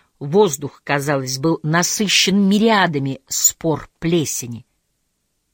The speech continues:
Такаки открыл ещё одну металлическую дверь, как и на первом этаже. Тусклая лампочка посреди комнаты освещала расположенные в два яруса корабельные койки. В свете лампочки,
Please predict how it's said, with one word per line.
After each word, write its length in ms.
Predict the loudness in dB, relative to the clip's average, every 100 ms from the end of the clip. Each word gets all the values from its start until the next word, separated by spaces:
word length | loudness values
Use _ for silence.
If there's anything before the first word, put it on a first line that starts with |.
| _ _ _ _
Такаки 380 | -4 -2 -2 0
открыл 280 | -2 -2 -4
ещё 340 | -2 -2 -2
одну 180 | -2 -4
металлическую 720 | -4 -2 -4 -4 -6 -6 -6
дверь, 320 | -2 -4 -4 _ _ _ _ _ _ _ _ _ -16
как 200 | -10 -6
и 40 |
на 140 | -6
первом 360 | -4 -4 -4 -6
этаже. 420 | -6 -6 -6 -10 _ _ _ _ _ _ _ _ _ _ _ _
Тусклая 460 | 0 0 0 2 4
лампочка 500 | 2 0 -2 -4 -4
посреди 420 | -4 -4 -2 -2
комнаты 540 | 0 0 2 0 -2 -4 -8
освещала 960 | -2 -2 0 0 2 2 2 2 2 0
расположенные 800 | 0 -2 0 0 2 0 2 0
в 60 | 0
два 160 | 2
яруса 460 | 2 4 2 0 -2
корабельные 600 | 0 0 2 0 0 -2
койки. 500 | -2 -2 -2 -6 -12 _ _ _ _ _ _ _
В 80 | -4
свете 500 | 0 2 2 2 0
лампочки, 800 | 2 0 -2 -6 -6 -6 -14